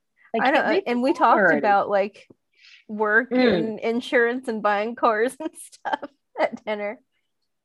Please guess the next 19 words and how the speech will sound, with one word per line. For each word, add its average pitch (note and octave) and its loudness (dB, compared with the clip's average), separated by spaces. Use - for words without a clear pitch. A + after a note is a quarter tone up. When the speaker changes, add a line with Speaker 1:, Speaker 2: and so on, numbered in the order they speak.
Speaker 1:
Just, B3 4
it's G3 0
just G3+ 0
not, G3+ 0
Speaker 2:
I A3+ -18
Speaker 1:
oh A3+ -6
my F#3+ -4
Speaker 2:
know. - -10
Speaker 1:
goodness. D#3+ -2
Speaker 2:
Doesn't A3 -8
feel G#3 -2
right. F3 -2
Speaker 1:
It G#3 0
isn't F#3+ 2
right. - -4
It E3+ 0
absolutely - -2
isn't E3+ -8
right. - -10